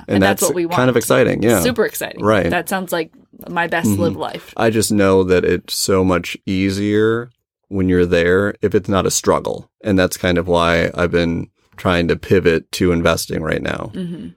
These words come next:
Speaker 1: Because if I can have that comfort to, you know, be able to reinvent myself and take a risk and everything else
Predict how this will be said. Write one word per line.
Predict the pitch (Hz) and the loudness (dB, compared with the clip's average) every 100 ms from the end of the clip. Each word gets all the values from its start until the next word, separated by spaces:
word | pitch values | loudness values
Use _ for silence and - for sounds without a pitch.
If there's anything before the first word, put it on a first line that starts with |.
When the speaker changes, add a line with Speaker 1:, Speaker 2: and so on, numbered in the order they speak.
| _ - | _ -8
Speaker 1:
Because | - - 90 | -4 0 0
if | 87 | 2
I | 87 | 0
can | 87 | 2
have | 87 85 | 0 0
that | 87 - | -2 -2
comfort | 92 90 - 110 - - | -2 -2 2 2 0 -6
to, | - 90 - _ _ _ _ - | -2 -2 -4 _ _ _ _ -10
you | 90 | -6
know, | 85 | -4
be | 90 95 92 | -2 2 4
able | 90 87 | 4 0
to | - | 0
reinvent | 87 87 85 82 | 0 2 2 0
myself | 85 82 - 87 85 | -2 -2 0 -2 -4
and | 87 | -4
take | 87 87 | -2 -2
a | |
risk | 87 82 - 92 | 0 0 0 -4
and | |
everything | 85 - 90 85 | -4 -4 -4 -2
else | 85 92 98 | -2 -2 -6